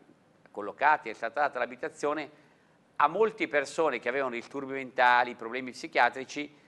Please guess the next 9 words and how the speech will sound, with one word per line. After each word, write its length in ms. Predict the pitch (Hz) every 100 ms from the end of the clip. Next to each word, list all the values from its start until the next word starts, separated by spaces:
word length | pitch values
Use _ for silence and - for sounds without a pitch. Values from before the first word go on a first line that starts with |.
| _
che 140 | - 151
venivano, 380 | 180 151 123
diciamo, 280 | 127 - 131
dismesse 540 | 135 165 135 117 - 113
dai 180 | 113
centri. 600 | 107 - 101 95 104 104 - _ _ _ -
Lì 480 | 202 170 113 127 - _ _
il, 760 | - 143 151 139 131 - 113 - -
l'operatore, 720 | 127 160 170 165 127 104